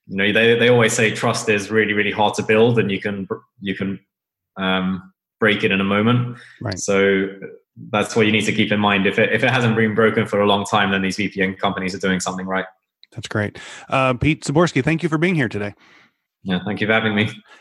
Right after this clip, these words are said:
Speaker 2: Okay, and thank you all for listening and watching. If you enjoyed today's video, you can find many more of them on our YouTube page. Just go to YouTube and type in infosec Institute to type in our col-, uh, to check out our collection of tutorials, interviews, and past webinars. If you'd rather have us in your ears during your workday, all of our videos are also available as audio podcasts.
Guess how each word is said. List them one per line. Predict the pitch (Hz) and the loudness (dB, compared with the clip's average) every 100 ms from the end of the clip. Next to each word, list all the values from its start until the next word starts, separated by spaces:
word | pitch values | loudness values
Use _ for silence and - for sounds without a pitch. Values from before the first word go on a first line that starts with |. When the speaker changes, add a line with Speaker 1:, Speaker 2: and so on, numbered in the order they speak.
| _ - | _ -14
Speaker 2:
Okay, | 117 170 | -4 -2
and | 127 | 0
thank | 165 170 | 0 2
you | 180 | 2
all | 175 | 2
for | 165 170 151 | 2 2 2
listening | 147 - 156 | 2 0 2
and | 139 | 2
watching. | 147 - 101 98 | 2 0 -4 -4
If | 127 | 0
you | |
enjoyed | 135 147 143 | 2 2 2
today's | 135 143 117 | 2 0 0
video, | 135 165 180 | 0 2 2
you | 156 | 0
can | 151 135 | -2 -2
find | 143 139 120 | 0 0 2
many | 127 | 2
more | 120 127 131 | 2 2 2
of | 117 | 2
them | 131 131 | 2 0
on | 117 | 0
our | 113 | -2
YouTube | 127 - 107 | -4 -4 -6
page. | 104 104 101 95 - | -4 -4 -4 -8 -10
Just | - 113 | -8 -4
go | 117 | -2
to | 113 | -2
YouTube | 123 123 143 123 | -2 0 0 0
and | 110 | 0
type | 113 110 | -2 -2
in | 110 | -2
infosec | 120 123 113 113 - | -2 -2 -2 -2 -2
Institute | 151 - 143 147 156 | -4 -4 -2 -2 -2
to | - | -4
type | 131 127 | -4 -2
in | 123 | -2
our | 117 | 0
col-, | 120 127 | -2 -2
uh, | 123 117 | -4 -6
to | 110 117 | -6 -4
check | 143 131 | -2 0
out | |
our | 120 | 0
collection | - 120 - 107 | 0 -4 -4 -8
of | |
tutorials, | - 110 135 135 135 127 - _ _ _ | -10 -4 0 2 0 -4 -10 _ _ _
interviews, | 127 117 123 113 | -4 0 0 0
and | |
past | 110 117 | -2 -2
webinars. | 120 135 104 85 69 _ _ _ | 0 0 0 -6 -12 _ _ _
If | - _ _ | -20 _ _
you'd | 131 | 2
rather | 120 123 | 4 4
have | 110 120 | 2 0
us | 117 - | -2 -2
in | 120 117 | -4 -2
your | 117 | -2
ears | 120 123 | -2 -2
during | 127 120 | 0 -2
your | 113 120 | -2 0
workday, | 160 - 156 151 | -2 0 0 0
all | 143 131 | 0 0
of | 123 | 0
our | 117 | 0
videos | 123 131 131 117 | 0 2 0 0
are | 104 | 0
also | 131 - 131 | 0 2 0
available | 123 127 131 - | 0 0 -2 -2
as | 113 113 | -4 -2
audio | 107 117 120 | -2 0 0
podcasts. | 120 139 95 92 - - | 0 -2 -6 -10 -12 -20